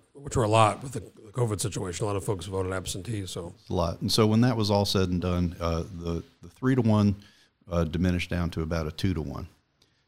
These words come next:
Speaker 2: And so still a, a pretty strong win.
Speaker 1: Big victory, especially over, you know, like I said, the finance co-chair, who was a
Speaker 2: Right.
Speaker 1: person of kind of a lot of power, a lot of influence over the money and the budget. When, so when you, you, you know, one of your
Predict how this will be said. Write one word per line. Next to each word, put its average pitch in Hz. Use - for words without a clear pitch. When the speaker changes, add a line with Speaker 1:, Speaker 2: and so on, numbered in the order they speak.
Speaker 2:
And 80
so -
still 92
a, 82
a -
pretty 85
strong 85
win. 82
Speaker 1:
Big 175
victory, 131
especially 127
over, 113
you 107
know, 107
like 98
I -
said, 113
the 95
finance 104
co-chair, 95
who 123
was 98
a 113
Speaker 2:
Right. 82
Speaker 1:
person -
of 90
kind 98
of 90
a 110
lot 104
of 95
power, 104
a 101
lot 98
of 98
influence 98
over 98
the 92
money 101
and 95
the 92
budget. 95
When, 147
so 143
when 139
you, 156
you, 147
you 127
know, 117
one 117
of 120
your 113